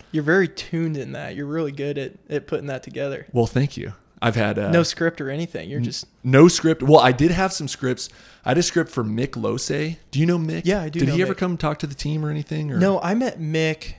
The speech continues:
Speaker 1: after through a Varsity B event,
Speaker 2: Okay.
Speaker 1: and I didn't even, I didn't know who he was at all.
Speaker 2: Yeah.
Speaker 1: And getting to know him, and then, you know, what he's doing now is pretty cool.
Speaker 2: Yeah.
Speaker 1: But I haven't gotten to catch up with him for a while.
Speaker 2: Yeah.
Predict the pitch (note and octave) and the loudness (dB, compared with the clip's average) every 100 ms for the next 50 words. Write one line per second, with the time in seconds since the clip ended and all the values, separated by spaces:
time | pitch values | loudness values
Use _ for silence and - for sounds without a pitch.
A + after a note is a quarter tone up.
0 | _ - C#3 C#3 - D3 D3+ C#3+ D3 C#3+ | _ -8 -6 -6 -8 -6 -8 -8 -8 -4
1 | C#3 C#3 C3+ C3 C#3+ C#3+ D3 C#3+ C3+ B2+ | -4 -4 -6 -6 -4 -4 -4 -6 -10 -8
2 | C#3 D3 D3+ F3+ - A#2+ D3+ E3+ G#3 D3 | -8 -6 -8 -8 -2 0 2 2 2 0
3 | C3 - F3 F3 C3 C#3 C3+ C3 B2+ B2+ | -6 -6 -2 -2 -4 -8 -6 -6 -6 -6
4 | - C#3 C#3 - - A2+ D#3+ D3 F3 D#3 | -4 -4 -4 -8 0 0 2 0 0 0
5 | D3+ D3 C#3 D3 D3 C#3+ C#3+ C#3 C3+ - | 0 0 0 -2 0 -2 -2 -4 -8 -18
6 | - _ - D3 C#3 C3 D#3 D3+ C#3 C#3+ | -20 _ -6 -2 -2 0 0 0 -4 -6
7 | C3+ C3+ C#3+ C#3 C3+ - F3+ - C#3+ - | -6 -6 -4 -6 -8 -10 -8 -6 -8 -8
8 | - D#3+ D#3 B2+ - - D#3+ D3+ C#3 B2 | 0 6 6 4 -2 -4 0 0 -2 -8
9 | E2+ - - - - - - - G#2+ - | -8 -14 -14 -14 -16 -16 -16 -14 -12 -10
10 | - - - A2 F2+ D#2+ | -10 -10 -8 -6 -4 -8